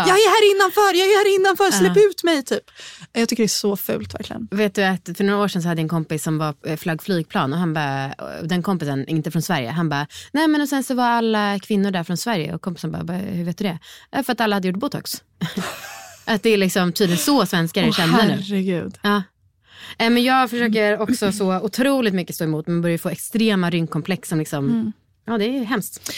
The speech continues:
Speaker 1: Men alltså, jag vill säga något mer om det. Jag tycker ju kanske inte heller att det är fult, för att jag, jag tror att det är väldigt ofta man inte vet om att folk gör botox.
Speaker 2: Mm.
Speaker 1: Men det som kanske får mig att vara mest anti är att jag tycker det, om man börjar nu,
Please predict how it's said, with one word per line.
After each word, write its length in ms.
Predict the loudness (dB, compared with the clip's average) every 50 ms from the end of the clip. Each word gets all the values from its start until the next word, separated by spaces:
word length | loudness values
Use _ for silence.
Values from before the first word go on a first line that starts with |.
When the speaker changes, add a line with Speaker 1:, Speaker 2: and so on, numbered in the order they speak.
| -12 -6 -2
Speaker 1:
Men 180 | 0 0 0 -2 _
alltså, 300 | -4 -2 0 0 -2 -2 -4 _
jag 120 | _ -4 -4
vill 80 | -2
säga 180 | 0 0 0 2
något 160 | 2 0 0
mer 160 | 0 0 2
om 80 | 2 0
det. 100 | 2 0
Jag 140 | 0 -2 0
tycker 320 | -2 -2 -2 -2 -2 0
ju 100 | 0 0
kanske 240 | 0 -2 -2 -2 -2
inte 160 | -2 -2 0
heller 180 | -2 0 0 -2
att 140 | -2 -4 -6
det 140 | -4 -2 -2
är 60 | -2
fult, 380 | -2 -4 -6 -6 -6 -8 -12 -8
för 140 | -6 -6
att 80 | -6 -4
jag, 100 | -6 -8 -8 _ _ _ _ _ _ _ _ _ _ _ _
jag 160 | -4 -4 -4
tror 180 | -2 -2 -2 -2
att 100 | -2 -4 -8 _ _
det 100 | -2 0
är 100 | 0 2
väldigt 240 | 2 0 -2 -2 -4
ofta 200 | -6 -6 -4 -2
man 140 | 0 0 0
inte 140 | 0 -2 -4
vet 140 | -4 -2
om 180 | 0 0 0 0
att 100 | -2 -6
folk 220 | -8 -10 -10 -8 -8
gör 80 | -8 -6
botox. 520 | -6 -6 -6 -4 -4 -4 -4 -6 -14 -8 -2
Speaker 2:
Mm. 240 | 0 0 0 0 -2 -6 -14 -20 -20 -20 -20 _ _ _ _ 0
Speaker 1:
Men 540 | 2 2 2 4 2 2 2 2 0 -2 -4 -8 _ _
det 280 | -6 -2 0 2 2 0
som 180 | 0 -2 -2 0
kanske 240 | 0 -2 -2 -4 -4
får 120 | 0 0
mig 180 | 2 2 2 2
att 120 | 0 0
vara 80 | 0 2
mest 500 | 2 4 4 4 2 2 0 -4 -8 -8
anti 520 | -4 -4 -4 -4 -4 -4 -4 -4 -4 -4 -6 -6 _
är 280 | -4 -2 0 0 -2 -2
att 160 | -4 -4 -4
jag 100 | -4 -4
tycker 160 | -2 -2 -2
det, 100 | -2 -2 -4 -4
om 120 | 0 2
man 180 | 4 4 4 2
börjar 380 | 2 2 2 2 2 2 4 4
nu, 240 | 4 2 2 0